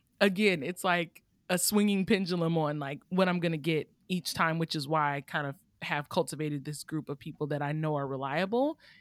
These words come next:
And if somebody falls off, then it's okay, 'cause I have, like, six other people who are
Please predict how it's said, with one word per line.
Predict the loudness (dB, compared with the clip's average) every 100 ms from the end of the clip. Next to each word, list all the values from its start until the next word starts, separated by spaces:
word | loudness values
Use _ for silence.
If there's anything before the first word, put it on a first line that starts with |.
| -6
And | -4 -4
if | -6
somebody | -2 2 2 2
falls | 0 0 2
off, | 2 2 0
then | -2 -2 -2 -8 _
it's | -4 0
okay, | -2 0 -2 -2 -8
'cause | -6 -2
I |
have, | 2 2 0
like, | -4 -6
six | -8 -4
other | -2 0
people | -2 -6 -6 -4
who | 0 0
are | 0 -2